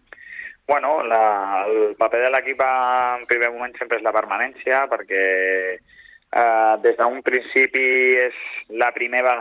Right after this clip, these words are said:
primera vegada a la història dels Sitges. Jo crec que el primer objectiu és la permanència i després, quan, eh, portem una primera volta, a veure quan tanquem, a veure on estem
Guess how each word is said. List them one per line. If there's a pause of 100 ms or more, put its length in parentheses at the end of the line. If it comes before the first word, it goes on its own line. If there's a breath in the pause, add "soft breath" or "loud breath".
(160)
primera
vegada
a
la
història
dels
Sitges.
Jo
crec
que
el
primer
objectiu
és
la
permanència (560 soft breath)
i
després,
quan,
eh,
portem
una
primera
volta,
a
veure
quan
tanquem,
a
veure (160)
on
estem